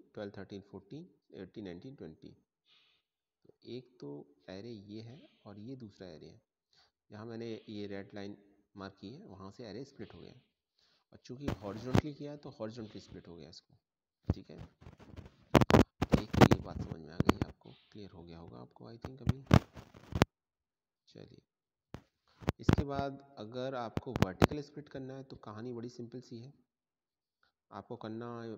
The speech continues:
पड़ेगा एच split की जगह V split, बात वही करनी पड़ेगी ए R Y comma टू, तो ये vertical split हो जाएगा। तो यहाँ हमने इसे vertical split करने की कोशिश की गई है, देखते हैं ज़रा, हॉरिजॉन्टली होगा, ये vertical split है।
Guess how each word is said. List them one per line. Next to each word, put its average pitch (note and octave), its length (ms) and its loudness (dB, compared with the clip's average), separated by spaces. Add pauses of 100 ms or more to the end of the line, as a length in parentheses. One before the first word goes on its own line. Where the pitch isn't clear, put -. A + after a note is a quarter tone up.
पड़ेगा G#2+ 380 -6
एच G#2 220 -8
split - 260 -16
की B2 100 -10
जगह G#2+ 140 -8
V G2+ 160 -8
split, - 320 -14 (1200)
बात B2+ 260 -4
वही B2 120 -4
करनी C3 220 -8
पड़ेगी C3 320 -8
ए A#2+ 120 -4
R A#2+ 100 -6
Y B2 160 -6
comma A2+ 240 -8
टू, C3 220 -12 (220)
तो A#2 60 -14
ये B2+ 140 -10
vertical G2 380 -12
split - 300 -18
हो G#2+ 60 -16
जाएगा। - 340 -20 (460)
तो G#2+ 80 -20
यहाँ A#2+ 380 -14
हमने A2+ 200 -12
इसे A#2 180 -14
vertical G#2 400 -10
split - 260 -18
करने G2 220 -10
की B2 100 -16
कोशिश F#2+ 280 -14
की E2+ 160 -18
गई F2+ 160 -14
है, C#3+ 120 -16 (800)
देखते B2+ 380 -8
हैं B2+ 80 -8
ज़रा, B2+ 200 -14 (2250)
हॉरिजॉन्टली A2 480 -12
होगा, B2+ 140 -10
ये A#2 160 -10
vertical F#2 340 -8
split - 280 -20
है। - 120 -20